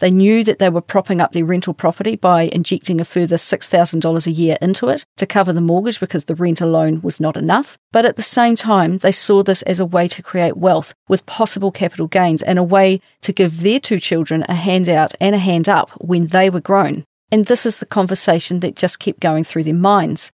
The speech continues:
But it never really occurred to him that if he did sell the house, he could reduce the mortgage by a lot. They made calculations about selling the house and what size loan they would be left with,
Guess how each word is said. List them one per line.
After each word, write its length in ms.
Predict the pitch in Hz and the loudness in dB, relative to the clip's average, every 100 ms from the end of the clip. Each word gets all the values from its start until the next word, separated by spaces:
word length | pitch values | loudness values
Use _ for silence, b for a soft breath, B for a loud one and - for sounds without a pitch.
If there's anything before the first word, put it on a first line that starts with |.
| _ | _
But 140 | 233 247 | -2 0
it 100 | 247 | 4
never 560 | 247 262 262 226 214 - | 4 4 4 2 0 -4
really 400 | 180 202 196 180 | 0 4 4 2
occurred 380 | 180 - 190 175 | -4 -2 -2 0
to 80 | 175 | -2
him 200 | 170 156 | -2 -2
that 160 | - | -2
if 120 | 190 | -2
he 100 | - 175 | -2 0
did 220 | 220 226 | 0 0
sell 280 | - 196 175 | 0 0 0
the 60 | |
house, 300 | 175 160 - | -2 -2 -2
he 120 | 185 | -6
could 180 | - 160 | -8 -6
reduce 320 | 180 196 202 | -2 0 0
the 100 | - | -2
mortgage 380 | 175 170 160 160 - | -2 -2 -2 -6 -4
by 280 | 175 160 - | 0 0 -2
a 80 | - | -2
lot. 440 | 160 170 240 - - _ | 0 2 2 0 -14 _
They 140 | - 202 | 0 4
made 400 | 208 196 190 - | 4 4 0 -4
calculations 760 | - 220 - 175 196 196 190 | -2 -2 0 2 2 2 -4
about 220 | - 151 - | -2 -2 -2
selling 320 | - 151 147 | -2 -2 -4
the 60 | |
house 500 | 156 214 214 214 - | -4 0 2 2 0
and 80 | 160 | -2
what 140 | 160 - | -4 -2
size 280 | 156 160 | -2 0
loan 280 | 175 190 202 | 2 4 4
they 80 | 196 | 4
would 100 | 185 | 2
be 100 | 170 | 0
left 300 | 185 196 - | 2 0 0
with, 200 | 190 | -2